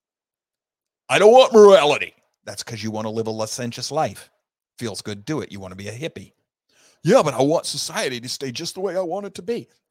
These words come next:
Won't happen. You're a very good progressive. You want something that cannot physically be in this universe as it is currently constructed.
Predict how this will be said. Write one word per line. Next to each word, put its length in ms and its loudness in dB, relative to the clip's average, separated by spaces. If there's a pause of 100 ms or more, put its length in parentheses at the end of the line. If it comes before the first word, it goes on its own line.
Won't 500 0 (600)
happen. 560 -8
You're 160 -6
a 60 -4
very 200 -6
good 180 -10
progressive. 560 -14
You 200 -14
want 460 -10
something 480 -14
that 200 -12
cannot 480 -14
physically 520 -14
be 340 -12 (260)
in 160 -10
this 240 -10
universe 520 -8
as 180 -12
it 100 -10
is 140 -10
currently 1000 -12
constructed. 680 -12